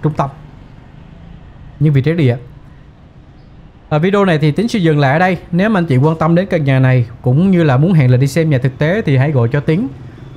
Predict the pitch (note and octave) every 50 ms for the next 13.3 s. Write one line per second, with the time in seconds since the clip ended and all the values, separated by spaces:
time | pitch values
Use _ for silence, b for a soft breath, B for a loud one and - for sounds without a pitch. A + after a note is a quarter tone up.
0 | - - - D#3 D3+ G3+ G3 F#3 C3+ C3+ C3 B2+ B2+ B2+ B2+ D3+ D#3 C#3+ E3+ F3+
1 | G#3 G#3+ G3+ F#3+ F3 F3 F3 E3+ C#3+ - - - C#3+ D3 E3+ E3 D3+ D3 D#3 D3+
2 | C#3+ D3 D#3 D3 - E3+ G3 C4 C4+ - B B B B B B B B B B
3 | B B - - B2+ D#3+ F#3 F#3 F3+ G#3 A3+ G#3 F3 D3+ C#3 C3+ D3 F3 - G3
4 | F3 E3 F3 F3 E3+ E3+ - E3+ D3 - - - - - - C3 C3 C#3+ C#3+ C#3+
5 | C#3+ C#3+ C#3+ C#3+ D3 E3 G3 A3 G#3+ F#3+ D3+ D3 - B2+ A#2+ D#3 E3+ F#3+ E3+ E3
6 | E3+ F3 E3+ E3 C#3+ C3 B2 A#2+ D3 F3 A3 - - - C3 A#2 A2 A#2 C3 C#3
7 | D#3 E3 E3+ G3+ G#3 E3 D3 D#3 G3 A3+ G#3+ F3 E3 D#3 D3+ C#3 B2+ C3 - -
8 | F3+ F3 - F#3 F3+ F3+ E3 - - B B B B B B B B B - -
9 | - - - - - - E3 F3+ F#3 A#3 G#3 G#3+ G3+ F3+ E3 D3+ C#3+ C#3 C3+ C3
10 | C3+ C3+ C3 C3 F#3 G3+ G3+ F3 F3 E3 D#3 D3 C3+ C3 C3 C3 B2+ B2+ C3 B2
11 | - B2+ A#2+ C3+ C#3+ - D#3 C#3+ C3 B2+ B2 D#3 E3+ G#3 B3 A#3+ - E3 D#3 -
12 | G3 F3+ D#3+ D3 - C3 B2 B2 A#2+ A#2 A#2 C#3 C#3 F#3+ D3+ C#3+ A#2+ A#2+ - E3+
13 | G#3+ A#3 F#3+ C#3+ C#3 C#3